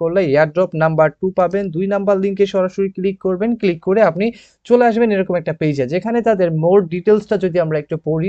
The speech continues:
just এখান থেকে আমি এই ডিটেইলস লিংকটা আমার ব্রাউজারে ওপেন করি। আপনারা মোবাইল দিয়ে ইজিলি করতে পারবেন, no tension, কোনো ঝামেলা নাই। যে প্রসেসগুলো দেখাচ্ছি, প্রসেসগুলো মনে রেখে step by step কাজ করবেন। ওকে,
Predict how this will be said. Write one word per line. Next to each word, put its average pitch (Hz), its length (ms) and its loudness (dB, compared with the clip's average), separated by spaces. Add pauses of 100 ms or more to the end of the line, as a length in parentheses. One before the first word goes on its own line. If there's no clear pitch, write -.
(120)
just 165 240 0
এখান 165 220 -12
থেকে 156 220 -10
আমি 147 100 -6 (100)
এই 170 140 -6
ডিটেইলস 170 300 -8 (500)
লিংকটা 180 300 -2
আমার 143 140 0 (100)
ব্রাউজারে 143 440 0
ওপেন 156 160 -6 (100)
করি। 165 180 -2 (680)
আপনারা 220 280 2
মোবাইল 208 300 4
দিয়ে 220 200 4 (100)
ইজিলি 180 380 -2
করতে 214 220 0
পারবেন, 214 340 -2 (100)
no 180 160 2
tension, 196 340 -4 (120)
কোনো 175 160 -2 (160)
ঝামেলা 175 380 4
নাই। 208 260 2
যে 185 80 0
প্রসেসগুলো 190 680 0
দেখাচ্ছি, 208 500 -2
প্রসেসগুলো 202 680 -2
মনে 190 220 -2
রেখে 202 220 0
step 165 300 -2
by 151 120 2
step 190 220 -4
কাজ - 160 -6
করবেন। 120 380 0
ওকে, - 220 -2